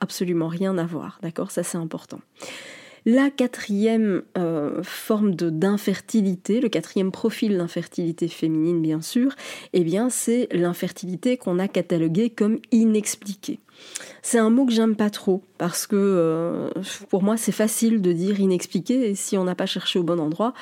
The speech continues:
bah, c'est quand même assez facile. Donc je préfère parler de bilan muet, parce que ça montre que ce qu'on a cherché n'a rien révélé,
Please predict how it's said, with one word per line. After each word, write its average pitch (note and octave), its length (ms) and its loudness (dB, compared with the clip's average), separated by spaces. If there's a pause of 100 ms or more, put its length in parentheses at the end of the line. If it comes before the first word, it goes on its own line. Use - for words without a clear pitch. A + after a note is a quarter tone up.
(400)
bah, F3 120 0
c'est F3 160 -2
quand F#3 80 0
même A3+ 140 2
assez F#3+ 220 0
facile. E3+ 460 -4
Donc F#3 140 -2
je - 80 -6
préfère C#4 320 0
parler G#3 300 2
de G3 120 4
bilan G#3+ 380 4
muet, G3 480 2
parce E3+ 180 -4
que F3 60 -8
ça E3+ 180 -2
montre G3 340 -2
que - 80 -2
ce F3 120 -4
qu'on F3 160 0
a D#3+ 80 -2
cherché F3 320 -2
n'a F#3 120 0
rien F3 300 -2
révélé, F3 540 0